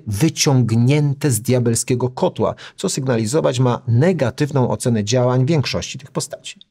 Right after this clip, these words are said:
Dramat Słowackiego będzie bardzo dobrym materiałem przy omawianiu motywów patriotyzmu, zwłaszcza w kontekście powstania listopadowego i walki z tyranią cara. Wyraźny również jest w nim motyw miłości, i tej nieodwzajemnionej,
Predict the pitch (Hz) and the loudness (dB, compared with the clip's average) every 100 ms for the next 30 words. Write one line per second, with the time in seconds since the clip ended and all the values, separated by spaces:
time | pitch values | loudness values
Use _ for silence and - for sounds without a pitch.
0 | _ 143 - - 131 127 160 151 139 127 | _ -4 -4 -2 -2 -2 -4 0 0 0
1 | - _ - 127 127 127 123 127 139 127 | -4 _ -2 0 2 2 0 0 0 0
2 | 110 139 165 131 120 - 143 151 - 123 | 0 0 0 0 0 0 -2 -2 -2 -2
3 | 113 110 127 127 123 113 113 123 113 110 | -2 0 2 2 2 2 0 -2 -2 -4
4 | - 127 - 123 - - - - _ _ | -4 -6 -4 -6 -6 -10 -10 -12 _ _
5 | _ _ _ _ - 98 - 113 123 - | _ _ _ _ -6 -6 -2 -2 -4 -6
6 | - 143 127 110 - - 117 123 - - | -4 -2 -2 -4 -4 -4 -4 -4 -6 -6
7 | 90 90 - - - 127 165 180 147 127 | -6 -6 -6 -4 -4 -4 -2 -2 -2 -4
8 | _ _ _ _ 190 123 113 120 - - | _ _ _ _ -2 0 0 0 -2 -2
9 | - 78 110 147 - - - - _ _ | -2 -2 -2 -4 -4 -6 -10 -20 _ _
10 | _ _ _ _ - - - 123 180 202 | _ _ _ _ -18 -16 -4 0 2 2
11 | 190 185 180 165 - 147 147 151 143 143 | 2 2 0 -2 0 0 0 0 0 0
12 | 143 120 - 131 135 160 - - - - | -2 -4 -2 0 2 2 0 -4 -8 -10
13 | - _ _ - - 214 196 131 98 104 | -20 _ _ -16 -8 -4 0 0 0 -2
14 | 98 95 110 113 151 165 127 | -2 -2 0 2 0 0 -4